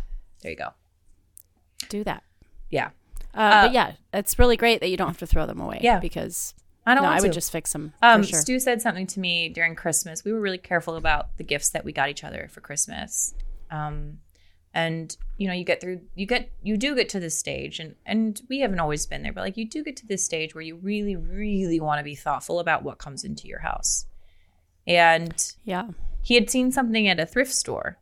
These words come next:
Speaker 1: and it was this great little flannel, but, like, it didn't fit him quite right. It was, it was nice, and it was in really good shape,
Speaker 2: Mm.
Speaker 1: but it didn't, it didn't fit him quite right. And he put it back, which I was surprised by. And he was just like, "I'm just not interested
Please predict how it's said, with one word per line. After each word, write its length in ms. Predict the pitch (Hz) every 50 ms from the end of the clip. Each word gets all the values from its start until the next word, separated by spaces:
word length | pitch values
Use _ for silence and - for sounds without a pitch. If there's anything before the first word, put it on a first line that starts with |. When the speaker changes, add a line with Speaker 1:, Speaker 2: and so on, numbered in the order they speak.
| _ -
Speaker 1:
and 560 | 185 180 175 170 165 165 160 160 165 165 170
it 60 | 175
was 140 | 151 175 185
this 120 | 196 190 -
great 240 | - 208 214 226 -
little 160 | 254 262 262 254
flannel, 380 | - - 220 214 214 214 220 208
but, 120 | 202 -
like, 160 | - 170 175
it 160 | 185 180 180
didn't 300 | - 233 247 254 254 233
fit 180 | 214 - 226 214
him 140 | 196 180 175
quite 460 | - - - - 247 269 269 277 262
right. 340 | 262 269 262 254 247 247 240
It 120 | - - 285
was, 200 | 330 302 - - - -
it 80 | 240 262
was 180 | 294 269 214 214
nice, 540 | 214 208 220 190 156 139 156 - - -
and 80 | 175 170
it 40 | 160
was 140 | 160 160 165
in 100 | 165 170
really 240 | 170 185 202 220 214
good 180 | 233 233 202
shape, 300 | - - 208 185 185 -
Speaker 2:
Mm. 40 | -
Speaker 1:
but 100 | - 151 143
it 80 | 143
didn't, 400 | - 165 165 165 170 170 170 160 -
it 120 | 175 175
didn't 200 | 180 190 180 170
fit 160 | - - 175 156
him 120 | 156 151
quite 300 | - 165 165 151 139 -
right. 340 | - 131 139 139 135 - - _ _ _ _ _ _ _ - -
And 60 | 170 180
he 60 | 180
put 200 | 175 - - 180
it 80 | - -
back, 220 | - 175 175 165 -
which 140 | 160 151 175
I 60 | 165
was 140 | 156 151 -
surprised 500 | - - - - 160 156 151 156 - - -
by. 180 | - - - -
And 100 | - 170
he 140 | 180 185
was 120 | 175 170 -
just 240 | - 165 156 - -
like, 200 | 170 160 156 -
"I'm 180 | - 165 180 175
just 240 | - 180 175 - -
not 320 | 156 151 151 151 151 147 147
interested 580 | 156 143 - 160 147 - - 160 147 139 131